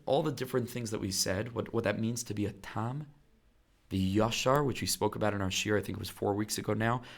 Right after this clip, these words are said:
right after this whole crazy milchama began in this world. It changed everything. To be yashar,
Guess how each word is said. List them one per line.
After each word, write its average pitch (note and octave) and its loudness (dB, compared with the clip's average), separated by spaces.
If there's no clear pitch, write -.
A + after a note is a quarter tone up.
right G2 6
after F#2+ 2
this F#2+ 0
whole G2+ 0
crazy G#2 0
milchama G2 0
began F#2+ 0
in G#2 -2
this F#2+ -2
world. G2 0
It A2 -18
changed F#2+ 0
everything. F#2+ -4
To - -8
be G#2 2
yashar, B2 2